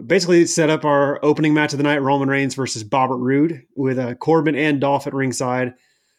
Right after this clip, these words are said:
Uh, it was a pretty good match. The crowd was really into it. Um,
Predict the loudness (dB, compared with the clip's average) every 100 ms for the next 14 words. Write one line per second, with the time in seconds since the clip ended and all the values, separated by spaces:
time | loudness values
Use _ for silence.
0 | -8 -4 0 2 0 -2 0 2 2 0
1 | -2 -4 -4 0 0 0 -2 -2 -4 -4
2 | -4 -6 -8 _ _ -8 -6 -6 -8